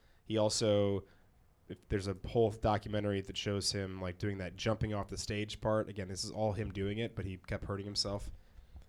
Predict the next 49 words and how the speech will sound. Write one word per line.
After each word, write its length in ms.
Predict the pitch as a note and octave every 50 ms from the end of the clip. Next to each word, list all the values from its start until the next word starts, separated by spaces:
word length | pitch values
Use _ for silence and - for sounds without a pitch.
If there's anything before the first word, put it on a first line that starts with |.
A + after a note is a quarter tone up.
| - - -
And 180 | G#2 G2+ G2 F#2+ -
I, 40 | -
apparently 420 | A#2 - - A#2+ C3+ E3 D#3 A#2+
the 100 | G#2 G#2+
last 340 | G#2 G#2+ G#2+ A2+ A2 - -
cut, 160 | - - - -
the 100 | A2+ G#2+
last 400 | G#2 G#2 A2+ B2 B2+ - - -
take 420 | - C3 B2 G2 - - - - - - - _ _ _ _ _ _ _
that 120 | - G#2
he 100 | G#2+ G#2+
said 160 | - - A2
he 80 | G2 G#2
could, 180 | - - - - G2+ G2+
like, 220 | G2 F#2 - -
physically 420 | - B2+ A#2 A2 G#2+ - A2 G#2
do 280 | F#2+ F2+ G#2+ G#2 F#2+ F2+
is 100 | F#2 F2+
the 80 | F#2+ F#2
one 140 | F#2+ G2
they 100 | F#2+ F#2+
ended 180 | F#2 F2+ F2+ F2+
up 60 | -
using 240 | F#2 F#2 F2 F#2+ F#2
in 80 | F2+ F2
the 60 | F2
movie, 260 | F2 F#2 F#2 A2+ C3 - - - - - - - - -
which 100 | - -
is, 120 | F2+ - - - - -
you 60 | F2+
know, 40 | F2+ - - - - - - -
pretty 140 | - - F#2+
interesting. 260 | F#2+ - - G2+ G#2 - - - - - - - _ _ - - - - - - - - - - - - -
The 80 | - A2+
song 400 | - - D#3 D#3 E3 F3+ F3+ F3
I've 140 | D#3+ C#3
had 160 | - D#3 D#3 C#3+
the 60 | C3+
time 260 | - - C#3+ D3 D#3+
of 60 | D3+
my 140 | C#3+ C#3+ C#3+
life, 480 | C3+ A#2+ A2+ G#2+ F2+ E2 - - - - - - - - - - - - - - - - - - - - - - _ _ -
even 140 | B2+ C3+ D3
though 100 | D3+ D3
we 80 | D3
didn't 220 | C#3+ D3+ C#3+ C3+ A#2+
vote 180 | C3 C3+ C3
for 260 | C3 - A2 G2+ G2
it, 120 | G2+ G#2